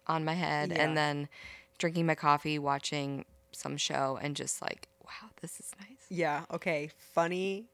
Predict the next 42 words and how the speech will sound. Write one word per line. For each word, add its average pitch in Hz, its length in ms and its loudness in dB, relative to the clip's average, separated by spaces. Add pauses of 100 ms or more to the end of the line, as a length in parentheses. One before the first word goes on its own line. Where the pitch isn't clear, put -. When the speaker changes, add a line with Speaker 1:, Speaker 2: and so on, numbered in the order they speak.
(120)
Speaker 2:
thing 156 560 0
is 165 160 -4
that 139 220 0
my 156 340 2
favorite 160 260 -2
spot 156 220 2
in 156 60 -6
my 156 120 0
house 156 320 -4
is 160 160 -4 (200)
also 160 300 10
the - 120 -2
Speaker 1:
The - 0 -
Speaker 2:
corner - 220 4
Speaker 1:
corner 185 160 10
Speaker 2:
of 143 60 6
the 151 40 6
Speaker 1:
of 160 60 6
the - 40 10
couch. 143 420 12
Speaker 2:
couch. - 140 -4
<laughs> - 40 -12 (1160)
And 392 80 6
it 466 240 10
Speaker 1:
Yep. - 100 8
Speaker 2:
changes. 285 640 8
Speaker 1:
Yeah. 285 260 6
Speaker 2:
It - 20 8
Speaker 1:
Yeah, - 360 0
yeah. 226 60 10
Speaker 2:
totally 233 320 10
changes 196 500 2
throughout 175 380 6
the 190 80 0
time 175 260 8
in 170 100 4
the 170 80 2
season. 185 480 0 (540)
But 185 280 12
it, 196 180 4
it, 202 280 2
it, 185 160 4